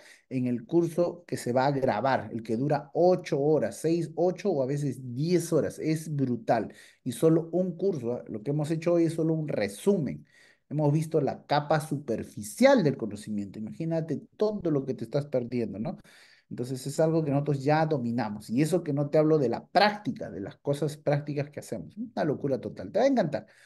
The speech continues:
Así que estás bienvenido a ser parte de esta gran familia, de este gran proyecto llamado el Proyecto Cuati Minati, que la única manera de ser parte es adquiriendo tu libro, Dominando el Sistema,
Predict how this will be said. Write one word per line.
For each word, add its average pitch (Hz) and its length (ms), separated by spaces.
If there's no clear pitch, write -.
Así 131 180
que 151 100
estás 165 380
bienvenido 147 720
a 131 120
ser 147 240
parte 170 460
de 147 180
esta 151 280
gran 147 340
familia, 165 580
de 131 220
este 147 320
gran 165 420
proyecto 151 640
llamado 139 580
el 123 140
Proyecto 170 720
Cuati 320 480
Minati, 156 440
que 127 100
la 113 120
única 208 280
manera 143 400
de 104 80
ser - 200
parte 226 420
es 156 180
adquiriendo 151 580
tu 165 120
libro, 185 400
Dominando 160 1200
el 156 420
Sistema, - 720